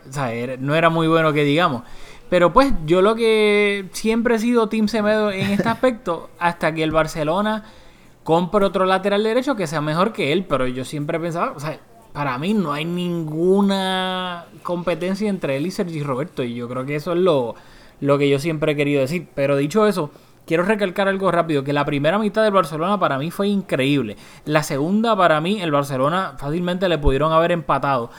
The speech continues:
Speaker 1: aunque yo no sé a qué se le puede atribuir eso, si se le puede atribuir al propio Barcelona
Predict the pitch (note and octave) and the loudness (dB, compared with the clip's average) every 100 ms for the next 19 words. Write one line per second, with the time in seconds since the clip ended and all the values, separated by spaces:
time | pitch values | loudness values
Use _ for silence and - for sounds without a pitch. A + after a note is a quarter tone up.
0 | - - D#3+ D#3 D#3+ D#3 F3 F3 F#3+ D#3+ | -12 -2 -2 0 0 0 -2 -2 -4 -4
1 | D3+ F3 E3 E3+ E3 E3 D3+ D3 D3 D3+ | -2 -2 0 2 2 0 0 0 0 0
2 | D#3+ C#3+ A#2+ C3+ - C3 B2 C3+ D#3 E3 | 0 -2 -8 -8 -6 -4 -2 -2 -2 -2
3 | D#3 D#3 C3 C#3+ D3 D3+ D3 D3 D3 D#3+ | -2 -2 -2 0 0 2 0 0 -2 0
4 | A3 A3+ | 0 0